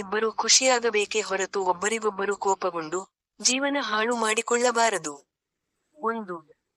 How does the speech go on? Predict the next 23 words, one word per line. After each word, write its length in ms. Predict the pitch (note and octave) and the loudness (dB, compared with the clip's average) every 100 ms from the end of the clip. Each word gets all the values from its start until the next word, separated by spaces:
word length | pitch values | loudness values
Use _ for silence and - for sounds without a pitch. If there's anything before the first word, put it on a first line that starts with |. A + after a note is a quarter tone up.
| - | -2
ಮಾಡಿಕೊಳ್ಳುವ 640 | B3 C4+ D4+ D4+ C#4 C#4 C#4 | 2 2 0 -2 0 2 2
ಮೊದಲು 380 | A3+ G#3 A3 A#3+ | 2 0 0 0
ಗಂಡನಿಗೆ 560 | G#3+ G#3+ A3+ A#3 A3 A3+ | -2 0 0 -2 0 2
ಆಸೆ 300 | G3 - A3 | 0 0 0
ಆಗುವ 280 | G3+ F#3+ G3 | 0 0 -2
ತರ 220 | F#3+ F3 F3+ - _ - | 0 2 0 -2 _ 0
ಅವನಿಗೆ 420 | A3+ C4 B3+ B3+ A3+ | 2 2 0 0 2
ಇಷ್ಟವಾದ 480 | - C#4 C4 A#3+ A#3 | 2 4 4 4 2
ಡ್ರೆಸ್ 300 | G3+ A3+ - | 2 0 0
ಮಾಡಿಕೊಳ್ಳಬೇಕು. 920 | B3 A#3+ A#3+ - B3 B3+ A#3 G#3+ - D3 - _ _ _ _ _ _ _ | 0 0 0 0 2 2 2 -2 -4 -10 -12 _ _ _ _ _ _ _
ಅಂದರೆ 400 | - B3 C4 C#4 | -2 0 2 2
ಅಂಗಾಂಗಗಳು 680 | C#4 A#3 B3 C4 C4 A#3+ B3+ | 2 2 2 4 2 2 2
ಎದ್ದು 280 | A#3 G3 A3 | 0 0 -2
ಕಾಣುವ 380 | - A3 A3+ A#3 | 0 0 2 0
ಹಾಗೆ 360 | G3 G3 F#3+ G3 | 0 -2 0 0
ಅವನಿಗೆ 420 | G3 G#3 G3+ G3+ | 0 -4 -4 -2
ಆಸೆ 320 | G3+ - C4 | -2 0 0
ಬರುವ 280 | G#3+ G3+ G3+ | 0 0 0
ಹಾಗೆ 380 | F#3 F#3 F3+ F#3+ | 2 0 2 -2
ಹಾಕಿಕೊಳ್ಳಬೇಕು. 1000 | G3+ G#3 B3 - B3+ C4 B3 A#3+ - D3 - _ _ _ _ _ - | 0 -2 -4 -2 2 2 2 -2 -4 -10 -14 _ _ _ _ _ 2
ಅವರಿಗೆ 440 | A#3+ C4+ C#4 C4 C#4 | 2 4 0 0 0
ನೋಡಿದ 380 | A#3+ A#3 C4 C#4+ | 2 2 2 0
ತಕ್ಷಣವೇ 580 | C4+ A3+ - G#3+ F#3+ F3+ | 2 2 2 2 -2 -2